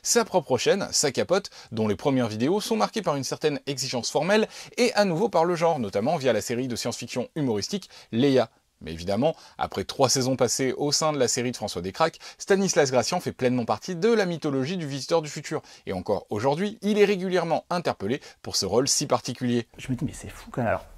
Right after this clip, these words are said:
Speaker 2: le Visiteur du Futur, bien évidemment. Et pourquoi Dario, euh, touche à, à ce point ? Et je crois comprendre, c'est qu'en fait, on a, on a tous cette, euh, cette chose-là, de, de, cette part de faiblesse.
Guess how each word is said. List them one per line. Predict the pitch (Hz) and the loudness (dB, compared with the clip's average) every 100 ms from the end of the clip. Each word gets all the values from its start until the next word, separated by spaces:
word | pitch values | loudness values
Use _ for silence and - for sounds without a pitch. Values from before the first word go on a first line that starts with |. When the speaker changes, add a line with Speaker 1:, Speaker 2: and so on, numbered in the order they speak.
| - - | -18 -6
Speaker 2:
le | 127 | -2
Visiteur | 131 127 131 | 0 2 2
du | |
Futur, | 123 - 127 | 2 0 0
bien | 117 | 0
évidemment. | 113 123 180 214 - - - - - | -2 2 2 2 -2 -20 -20 -20 -12
Et | - | -10
pourquoi | - 151 - 190 | -8 -4 6 8
Dario, | 143 135 143 185 160 | 8 6 8 10 10
euh, | 127 | 6
touche | - 202 - - | 2 0 0 -6
à, | - 127 131 - | -4 -4 -2 -4
à | 120 | -4
ce | - | 0
point ? | 190 175 | 4 6
Et | 135 | 4
je | 120 139 - - | 4 2 -2 -8
crois | - 185 | 0 2
comprendre, | 180 165 202 202 | 2 4 4 4
c'est | 143 | 2
qu'en | 139 | 2
fait, | - 214 - - - - - - - - - | 4 2 0 -18 -20 -20 -20 -20 -20 -14 0
on | 135 135 | 6 10
a, | 147 143 135 - - - | 10 8 6 2 -20 -2
on | 135 | 4
a | 139 | 4
tous | 135 - 220 - - | 4 2 0 0 -4
cette, | - 123 - | -2 -2 0
euh, | 127 120 117 120 - - - - - | 0 0 0 -4 -8 -16 -20 -20 -8
cette | 127 | -8
chose-là, | - 151 139 139 151 160 | 0 2 6 10 10 10
de, | 127 123 | 8 4
de, | 123 120 117 - - - | 4 2 0 -4 -20 -18
cette | - 123 | -6 -2
part | - 131 | 4 4
de | |
faiblesse. | 113 143 127 175 202 - - | 6 6 10 8 8 -4 -12